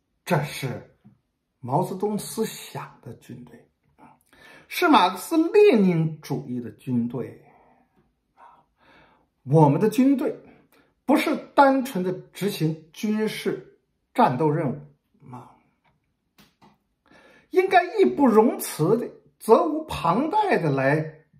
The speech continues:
支持地方。军队和地方实际上是一个整体，军队离-，离开地方就不能存在，不能存在，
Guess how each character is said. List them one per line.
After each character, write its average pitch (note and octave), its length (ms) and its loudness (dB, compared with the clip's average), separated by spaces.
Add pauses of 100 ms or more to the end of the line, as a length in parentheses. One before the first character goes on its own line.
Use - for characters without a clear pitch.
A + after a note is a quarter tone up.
(160)
支 F3 180 -4
持 D3+ 160 -6
地 D3 120 0
方。 - 340 -8 (1120)
军 A#3 260 4
队 - 400 -4 (440)
和 - 180 2
地 E4 160 4
方 C#4+ 240 4
实 C4 340 -2
际 E4+ 180 0
上 E3+ 220 -2
是 E3+ 220 -6
一 E3+ 100 -8
个 E3 140 -6
整 - 440 -6
体， - 240 -20 (440)
军 B3 260 4
队 A#3 200 -2
离-， D3+ 380 -6 (260)
离 F#3 220 0
开 - 240 2
地 B3+ 140 -4
方 - 400 -2 (600)
就 A3+ 120 0 (300)
不 G#4+ 100 4
能 D3+ 240 2
存 D3 220 -6
在， - 280 -10 (680)
不 A4+ 120 4
能 C4+ 200 0
存 A3 200 -2
在， - 420 0